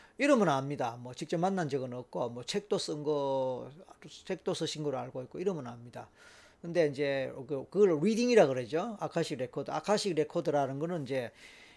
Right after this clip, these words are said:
불교로 말하면 뭐 그 팔식입니까? 어, 어, 장식이라 그러나요? 뭐 좀 불교가 아니라서 정확한 용어가 지금 서-, 서툰데 불교 우리 그런 분 계시면 좀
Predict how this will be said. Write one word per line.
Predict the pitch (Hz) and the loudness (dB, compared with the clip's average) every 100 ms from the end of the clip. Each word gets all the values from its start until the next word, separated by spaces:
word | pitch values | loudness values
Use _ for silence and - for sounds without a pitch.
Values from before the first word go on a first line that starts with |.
| _ - | _ 4
불교로 | 208 226 214 165 | 12 12 12 10
말하면 | 147 143 135 127 | 6 6 0 -8
뭐 | 127 | -10
그 | - | -12
팔식입니까? | - - 240 240 214 160 131 156 202 196 - | -4 -2 2 2 0 -2 -2 -2 -2 -6 -14
어, | 131 127 127 131 - _ | -14 -14 -16 -20 -20 _
어, | 202 131 127 123 _ _ _ _ 139 | -14 -14 -14 -20 _ _ _ _ -10
장식이라 | - 175 180 - 113 123 117 | -4 -2 -2 -6 -6 -10 -12
그러나요? | 120 135 180 | -12 -10 -10
뭐 | 143 120 | -8 -10
좀 | 131 135 | -10 -10
불교가 | - 151 156 131 | -4 0 0 0
아니라서 | 131 135 127 | -4 -12 -14
정확한 | - 143 156 151 | -10 -8 -6 -6
용어가 | 139 139 147 131 123 | -6 -4 -4 -6 -8
지금 | 135 127 175 _ 220 | -14 -18 -20 _ -14
서-, | - 156 | -10 -10
서툰데 | - 147 156 151 117 135 220 - - - - - | -12 -8 -6 -6 -6 -4 -6 -8 -20 -20 -10 2
불교 | 233 247 269 269 269 262 240 | 6 12 12 12 12 12 12
우리 | 226 220 | 8 4
그런 | - 208 180 | 4 4 4
분 | 175 | 0
계시면 | 139 165 - 165 156 139 | 0 0 0 -4 -6 -6
좀 | - 135 | -8 -10